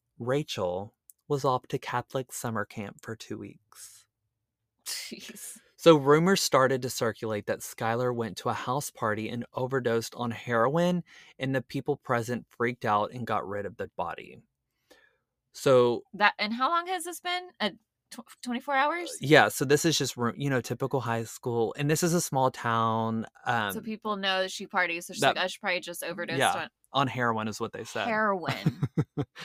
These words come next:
Speaker 1: Heroin. So Corporal, Corporal Ronnie Gaskins, one of the investigators on the case, said that the people told him that Skylar attended a party and died. And these people are telling him this story.
Speaker 2: Classmates.
Speaker 1: Classmates.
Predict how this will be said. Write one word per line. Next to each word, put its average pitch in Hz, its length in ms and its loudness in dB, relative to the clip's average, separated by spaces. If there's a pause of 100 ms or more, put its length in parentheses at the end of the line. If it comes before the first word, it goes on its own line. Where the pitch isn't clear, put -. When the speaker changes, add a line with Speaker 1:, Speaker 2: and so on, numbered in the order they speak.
(260)
Speaker 1:
Heroin. 95 420 0 (520)
So 165 220 6
Corporal, 180 640 6 (160)
Corporal 190 720 4
Ronnie 135 520 2
Gaskins, 113 680 0
one 123 160 -2
of 120 100 -4
the 123 100 -2
investigators 120 800 -2
on 127 120 -2
the 143 80 -4
case, 107 500 -4
said 123 220 -4
that 120 160 -4
the 117 80 -2
people 151 380 -2
told 127 280 -2
him 120 200 -4
that - 140 -4
Skylar 113 460 -2
attended 113 420 -6
a 151 60 0
party 170 600 2
and 117 240 -6
died. 95 560 -4 (320)
And 160 100 2
these 185 120 4
people 214 260 0
are 156 100 2
telling 147 360 -2
him 117 180 -4
this 92 140 -10
story. 101 540 -4 (800)
Speaker 2:
Classmates. - 720 0
Speaker 1:
Classmates. - 840 2